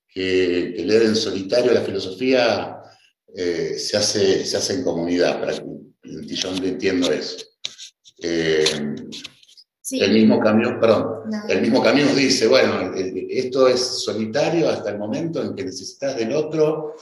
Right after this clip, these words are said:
Speaker 1: para poder, eh, realizarte. Si no, no tiene sentido estudiar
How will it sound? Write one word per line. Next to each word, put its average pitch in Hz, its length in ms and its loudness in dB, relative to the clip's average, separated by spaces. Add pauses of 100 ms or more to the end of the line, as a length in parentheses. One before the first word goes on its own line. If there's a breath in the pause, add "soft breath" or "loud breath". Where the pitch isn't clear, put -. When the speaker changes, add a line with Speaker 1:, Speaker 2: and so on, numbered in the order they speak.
(360 loud breath)
Speaker 1:
para 95 360 2
poder, 120 640 4 (480)
eh, 90 520 2
realizarte. - 960 0 (200)
Si 98 200 -12
no, 135 360 0
no 110 120 -2
tiene 113 200 -4
sentido 107 460 0
estudiar 110 540 -2